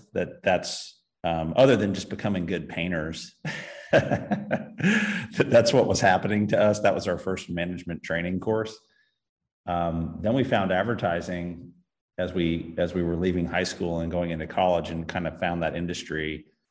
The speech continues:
Marty and I ended up being interns together at one of the Southwest's bigger shops called G S D and M Advertising. They had Southwest Airlines, Land Rover,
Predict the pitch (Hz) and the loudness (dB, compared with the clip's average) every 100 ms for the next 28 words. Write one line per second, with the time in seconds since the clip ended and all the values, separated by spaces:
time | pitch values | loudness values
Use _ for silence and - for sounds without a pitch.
0 | _ - 87 95 90 85 90 82 80 78 | _ 0 2 4 4 4 4 2 2 0
1 | - - _ - 98 90 - 101 104 98 | -2 -16 _ -4 -2 0 0 0 2 0
2 | 92 90 - 87 82 82 82 87 - _ | 0 -4 -4 -2 -2 -2 -4 -8 -18 _
3 | _ _ 85 80 78 - - 85 85 73 | _ _ -6 -4 -4 -14 -8 -4 -4 -4
4 | 76 98 85 - 87 82 - - - 87 | -4 0 0 0 0 0 -6 -12 -6 -4
5 | 78 - 87 82 - - 82 78 76 85 | -4 0 0 0 -2 -2 -2 -2 -4 -4
6 | 80 - 82 78 78 76 76 78 78 76 | -4 -4 -4 -4 -4 -6 -6 -6 -6 -2
7 | 73 73 76 73 71 _ _ _ _ _ | -2 -2 -6 -8 -12 _ _ _ _ _
8 | _ _ _ - 82 76 - 85 - 90 | _ _ _ -6 -4 0 4 4 4 2
9 | - 85 82 80 80 80 80 78 78 - | 4 4 4 4 2 0 0 -4 -6 -12
10 | - _ _ _ _ _ _ _ _ _ | -18 _ _ _ _ _ _ _ _ _
11 | _ - 87 87 80 82 82 78 80 76 | _ -2 2 2 2 4 4 2 0 0
12 | 76 76 | 0 -4